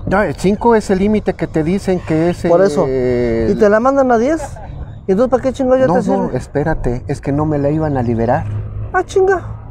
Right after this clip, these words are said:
Speaker 2: Pero si tú pagas por todas esas patentes, o sea
Speaker 1: Bueno, cuando llegó a lo que es la evaluación de fondo,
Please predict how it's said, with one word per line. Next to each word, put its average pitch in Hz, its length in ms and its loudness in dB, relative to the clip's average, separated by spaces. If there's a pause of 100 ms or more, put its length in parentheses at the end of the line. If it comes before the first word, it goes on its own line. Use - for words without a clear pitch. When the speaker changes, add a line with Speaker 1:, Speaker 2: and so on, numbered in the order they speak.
(400)
Speaker 2:
Pero 233 140 2
si 254 140 -2
tú 254 140 0
pagas 285 280 2
por 247 140 -2
todas 262 280 4
esas 247 140 -4
patentes, 262 520 0
o 240 80 -4
sea 220 140 2
Speaker 1:
Bueno, 160 420 2
cuando 170 500 2
llegó 175 400 2
a 262 200 4
lo 185 280 2
que 180 160 0
es 202 60 -2
la 226 120 2
evaluación 160 800 2
de 165 120 2
fondo, 135 580 0